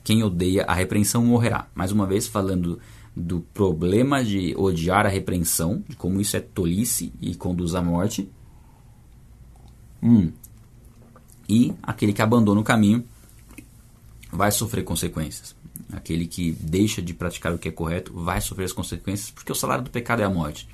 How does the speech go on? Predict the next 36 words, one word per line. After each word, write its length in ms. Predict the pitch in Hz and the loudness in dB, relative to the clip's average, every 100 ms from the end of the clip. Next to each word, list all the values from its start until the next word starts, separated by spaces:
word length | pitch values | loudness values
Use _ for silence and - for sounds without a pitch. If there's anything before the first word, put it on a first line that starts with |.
| - - - | -20 -20 -20
Então 140 | - 110 | -8 -6
o 20 | |
pecado 280 | 123 123 127 | -2 -2 -2
sempre 260 | 139 139 | -4 -2
vai 80 | 127 | -2
gerar 200 | 113 110 | 0 -2
consequências 580 | 110 110 107 101 104 101 | -2 -6 -2 -4 -4 -4
ruins. 400 | 104 80 85 - - - - | -2 -4 -8 -16 -20 -18 -14
E 60 | 110 | -6
se 120 | 120 | -2
desviar 240 | 107 101 | 0 2
do 80 | 123 | 0
caminho 380 | 123 101 120 120 - - - - - - - - - | 0 2 2 2 -2 -20 -20 -20 -20 -20 -20 -20 -10
é 100 | - | -6
pecar. 400 | 170 120 - - - | -4 -6 -6 -8 -8
Se 120 | - | -10
desviar 200 | 78 76 | -8 -6
do 60 | 82 | -6
caminho 360 | 95 85 95 113 - - - - | -2 -2 -2 -6 -20 -20 -20 -16
é 540 | - 87 90 90 95 - - - - - - - - - - - | -4 -2 0 -2 -2 -4 -14 -20 -20 -20 -20 -20 -20 -20 -20 -2
deixar 300 | 98 98 90 | 0 2 -2
de 80 | |
fazer 240 | - 101 90 | -2 -2 -2
aquilo 220 | 85 87 | -4 -6
que 100 | 87 | -6
é 20 | |
correto. 440 | 92 127 92 - - - - _ - - - _ - - - - - - - | -4 -4 -4 -8 -20 -20 -20 _ -20 -20 -20 _ -20 -20 -20 -20 -20 -20 -4
"A 120 | - | 4
morte 380 | 104 117 165 175 | 8 10 8 6
e 20 | 101 | 0
a 20 | |
destruição 640 | 131 - 120 107 101 151 - - - - - - | 0 2 2 2 0 0 -4 -18 -20 -20 -20 0
nada 420 | 98 110 143 - | 6 8 8 4
escondem 540 | 120 - 120 113 113 | 0 2 2 2 2
do 80 | 113 | 2
Senhor 420 | 110 110 87 80 | 2 2 0 -2